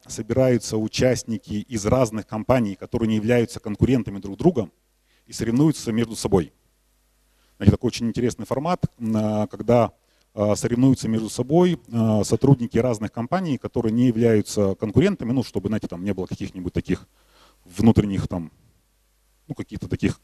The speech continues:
подковерных там вещей, и соревнуются между собой. Очень такой интересный формат.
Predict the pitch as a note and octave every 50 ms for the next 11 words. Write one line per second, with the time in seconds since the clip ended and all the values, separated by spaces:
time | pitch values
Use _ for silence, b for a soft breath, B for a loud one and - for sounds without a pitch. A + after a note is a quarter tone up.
0 | _ _ _ G#2+ - - A2 A2+ G#2+ G#2 F#2 - G#2 G2+ G2 - - - G2+ E2+
1 | - B B B B B B B - B2+ - D#3+ D3 D3 D3 D3 C#3+ - - C3+
2 | C#3 C3 C3 B2 - - D3 D#3+ F#3+ G3+ F3 - B2+ - - B2+ - - - B2
3 | A#2+ B2+ B2 B2 - - A#2 - B2 C#3 D3+ E3+ F3+ -